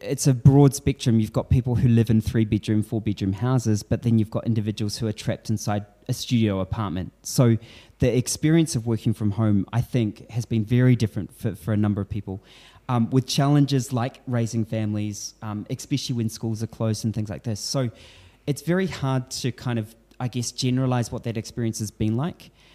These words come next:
I, I personally don't think that we would return to the way it was. I think that could be an easy option, obviously, but people are,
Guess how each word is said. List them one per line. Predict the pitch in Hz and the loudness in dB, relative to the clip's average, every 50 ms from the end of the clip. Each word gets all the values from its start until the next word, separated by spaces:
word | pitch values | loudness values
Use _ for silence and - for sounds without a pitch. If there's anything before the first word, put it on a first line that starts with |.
| _ _ _ _ _ _ _ _ - | _ _ _ _ _ _ _ _ 2
I, | 143 139 123 113 117 - - - - | 4 4 4 2 -2 -10 -14 -8 -4
I | 110 117 127 135 | -4 -2 -2 -2
personally | - - - 147 143 135 - - 143 139 135 139 139 151 156 143 - _ | 0 2 4 4 4 4 2 0 2 2 2 2 2 0 -2 -4 -4 _
don't | - 131 117 117 123 - | 2 4 4 4 2 -2
think | - - - 131 120 - - | -6 -8 -6 -6 -6 -6 -6
that | 120 - - | -8 -8 -6
we | 117 120 117 | -2 -2 -2
would | 104 113 113 107 | 0 -2 -4 -4
return | - 107 - - - - 113 110 110 107 | -4 -6 -8 -6 -4 -2 0 0 0 0
to | 104 - - | -2 -4 -4
the | 107 110 | -4 -4
way | 101 104 104 104 104 101 | -4 -4 -4 -2 -2 -2
it | 87 - - | -4 -6 -8
was. | 87 95 95 92 92 101 139 196 247 - - - - - - - _ _ _ | -12 -10 -8 -6 -4 -4 -4 -4 -4 -6 -10 -16 -16 -18 -20 -20 _ _ _
I | 135 131 | -4 -2
think | - 147 143 | 0 0 -2
that | - 131 120 - | -2 -6 -8 -4
could | - - 139 - | 0 0 0 0
be | 127 113 | 0 -2
an | 107 - - | -4 -2 -2
easy | 120 113 107 110 107 - - | -2 -4 -2 -4 -6 -6 -6
option, | 117 147 - - - 120 110 - | -6 -8 -6 -6 -6 -6 -6 -6
obviously, | 101 101 107 107 98 - - 101 95 95 143 - - _ _ _ - | -6 -6 -6 -6 -8 -8 -10 -10 -10 -10 -10 -12 -14 _ _ _ 0
but | 139 135 - | 0 4 4
people | - - 156 - 220 226 | 4 4 4 2 0 -2
are, | 220 - | -2 -4